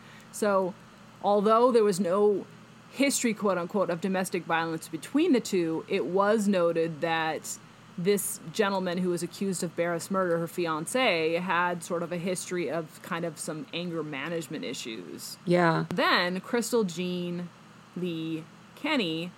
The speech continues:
Speaker 1: thirty-two, has now been accused of tampering with evidence
Speaker 2: Is that the
Speaker 1: because
Speaker 2: nurse?
Speaker 1: sh-, yes.
Speaker 2: Okay.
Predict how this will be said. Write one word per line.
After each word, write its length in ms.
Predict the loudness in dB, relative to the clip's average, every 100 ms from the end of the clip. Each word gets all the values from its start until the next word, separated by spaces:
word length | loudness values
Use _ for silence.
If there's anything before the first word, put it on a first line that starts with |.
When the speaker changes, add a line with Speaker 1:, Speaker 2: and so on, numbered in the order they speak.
| -12 -4
Speaker 1:
thirty-two, 960 | 0 2 0 2 2 4 2 0 -4 -12 -20 -20 -16 -6
has 160 | -4 0
now 220 | 2 2
been 140 | 2
accused 460 | -2 -2 -2 -2 -4
of 160 | -8 -8
tampering 720 | -6 -6 -6 -6 -6 -6 -6
with 160 | -6 -6 -6
evidence 720 | -6 -4 -6 -6 -8 -8 -12 -16 -2
Speaker 2:
Is 100 | 6
that 180 | 6 6
the 60 | 4
Speaker 1:
because 180 | 4 2
Speaker 2:
nurse? 240 | 0 -4
Speaker 1:
sh-, 480 | -12 -20 -20 -14 -8
yes. 680 | -6 -6 -6 -8 -10 -12 -14 -2
Speaker 2:
Okay. 380 | 0 2 0